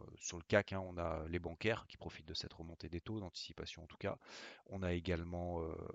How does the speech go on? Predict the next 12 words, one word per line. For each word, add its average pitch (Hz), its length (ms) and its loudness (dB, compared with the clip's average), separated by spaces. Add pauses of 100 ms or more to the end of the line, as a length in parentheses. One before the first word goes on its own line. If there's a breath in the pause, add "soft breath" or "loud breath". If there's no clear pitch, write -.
(240)
la 82 160 2
construction, - 600 -6
ça - 120 -10
se - 80 -6
passe 78 180 -4
bien, 107 160 -4
donc - 180 -12
c'est - 120 -8
des 80 80 -8
valeurs 78 260 -2
cycliques. - 400 -6 (560 loud breath)
Et, 98 240 4